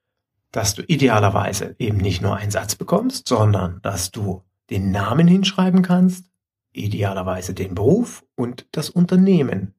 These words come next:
für das er arbeitet, hinschreiben kannst oder die Position, an der er arbeitet.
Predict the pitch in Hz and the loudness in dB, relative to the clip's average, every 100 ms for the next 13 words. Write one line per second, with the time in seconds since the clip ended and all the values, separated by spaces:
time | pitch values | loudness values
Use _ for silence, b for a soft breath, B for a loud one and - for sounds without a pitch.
0 | _ - 117 113 - - - 110 110 107 | _ -10 -4 -2 -2 -4 -2 -2 -4 -6
1 | 101 - - 117 107 107 104 104 - 113 | -8 -10 -6 -2 0 0 -2 -4 -8 -8
2 | 110 - 117 110 - - 180 196 185 285 | -6 -6 -4 0 0 2 2 2 0 0
3 | 254 185 117 110 104 104 104 - - - | 0 0 -2 -4 -4 -4 -6 -8 -8 -8
4 | - - | -12 -14